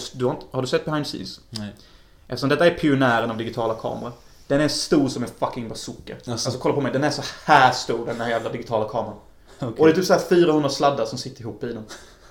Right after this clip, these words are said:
Speaker 1: Och du vet, jag s-, och film, massa regissörer dissar George som fan. De bara
Speaker 2: För att han använder det?
Speaker 1: Ja, de bara,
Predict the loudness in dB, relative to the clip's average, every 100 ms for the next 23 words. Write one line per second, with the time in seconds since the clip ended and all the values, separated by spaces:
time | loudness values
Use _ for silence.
0 | -20 -20 -20 _ 2 4 4 -2 -12 0
1 | 0 0 -6 -10 -2 2 2 0 -6 -8
2 | -6 -2 -2 -2 -2 -2 0 -4 -4 -4
3 | -2 0 -2 -6 -8 -6 -4 -8 -12 -20
4 | _ -2 2 2 0 -4 -4 -4 -6 -8
5 | -8 0 0 0 -4 0 0